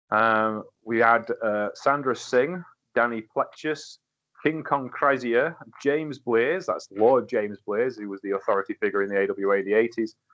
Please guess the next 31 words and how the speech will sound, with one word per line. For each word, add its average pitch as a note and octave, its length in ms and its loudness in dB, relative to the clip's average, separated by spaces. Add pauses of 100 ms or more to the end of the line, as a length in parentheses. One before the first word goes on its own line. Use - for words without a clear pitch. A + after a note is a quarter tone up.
(360)
Kochiki G3 440 0
Endo, C#3+ 500 4
who G#2+ 140 -6
was F#2+ 80 -16 (120)
Japanese, G2 540 -6
Toyobori, D#3 640 2 (240)
Toyo-, C3+ 240 -2 (340)
Toyonbori, C3+ 720 0 (300)
who A#2+ 140 -4
was A#2 640 2 (420)
considered C#3 460 0
a B2+ 40 -14
Japanese C3+ 340 -2
wrestler A#2 260 -2
but A2 80 -6
was A2 100 -4
actually G#2+ 240 -2
from G2+ 140 -14
Hawaii, G#2 540 -2 (360)
Enrique C3+ 440 -4
Torres, B2+ 680 2
Mister D3+ 460 -6
Atomic, B2 420 -4 (200)
Clyde G2+ 320 -4
Stevens G2 460 -10
to F#2 120 -14
his F#2 140 -12
mum, F#2+ 300 -8 (360)
and A2+ 100 -8
Jesse C#3 320 0
Ortega A#2 560 2